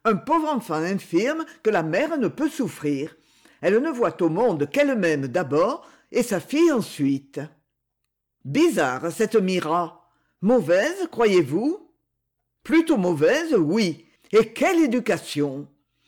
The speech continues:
Pierre Dourine me racontait comment elle avait fait parler d'elle à Pétersbourg,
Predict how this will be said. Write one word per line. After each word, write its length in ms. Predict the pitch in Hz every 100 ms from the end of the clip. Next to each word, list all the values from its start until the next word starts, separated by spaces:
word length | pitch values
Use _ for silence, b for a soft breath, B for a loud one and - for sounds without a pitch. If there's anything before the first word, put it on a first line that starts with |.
| b b -
Pierre 300 | 294 285 185
Dourine 460 | 240 294 233 147
me 100 | 143
racontait 760 | 139 269 196 156 143 180 247 320 B -
comment 360 | 240 190 294
elle 140 | 311 214
avait 200 | 165 165
fait 160 | 156
parler 320 | 143 285 247 175
d'elle 260 | 202 247
à 60 | 143
Pétersbourg, 760 | 220 - 156 123 120 185 294